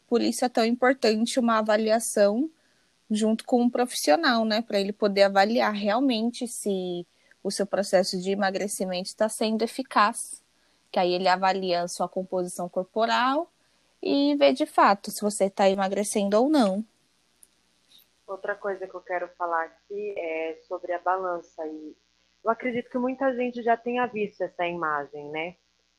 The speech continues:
Speaker 2: São duas pessoas, ambas da mesma altura,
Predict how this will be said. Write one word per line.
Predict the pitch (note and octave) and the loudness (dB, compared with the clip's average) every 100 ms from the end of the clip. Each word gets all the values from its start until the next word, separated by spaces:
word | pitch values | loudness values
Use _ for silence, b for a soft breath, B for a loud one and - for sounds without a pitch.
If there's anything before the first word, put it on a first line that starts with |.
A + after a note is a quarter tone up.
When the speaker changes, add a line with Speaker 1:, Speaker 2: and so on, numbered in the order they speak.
| _ _ _ - | _ _ _ -8
Speaker 2:
São | G3 | -8
duas | G3 A#3 B3+ | -4 -6 -6
pessoas, | B3+ B3+ - F#3 E3 E3 F3+ - _ _ - _ _ _ _ _ _ _ _ _ _ - | -10 -12 -12 -12 -10 -8 -8 -10 _ _ -20 _ _ _ _ _ _ _ _ _ _ -8
ambas | F#3+ F#3 F3+ F3 - - | -2 2 2 2 -2 0
da | F3 | 0
mesma | G3 G#3 A#3 | 0 -6 -4
altura, | A3 G#3 E3 E3 - | -6 -6 -8 -8 -8